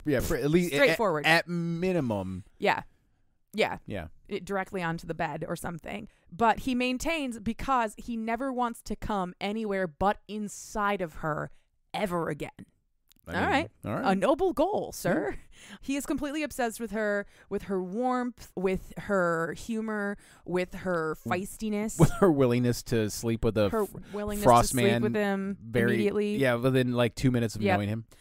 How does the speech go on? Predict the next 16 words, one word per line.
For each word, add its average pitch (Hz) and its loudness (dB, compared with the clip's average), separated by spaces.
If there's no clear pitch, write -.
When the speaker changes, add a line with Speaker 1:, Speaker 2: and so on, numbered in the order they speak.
Speaker 2:
And 226 -4
<sighs> - -14
because 233 -4
nothing 262 -4
is 240 -6
in 233 -4
his 214 -4
domain 202 -4
is 196 -2
warm, 175 -6
he 190 -8
wishes 196 -4
that 185 -10
he 214 -10
could 190 -8
feel 196 -2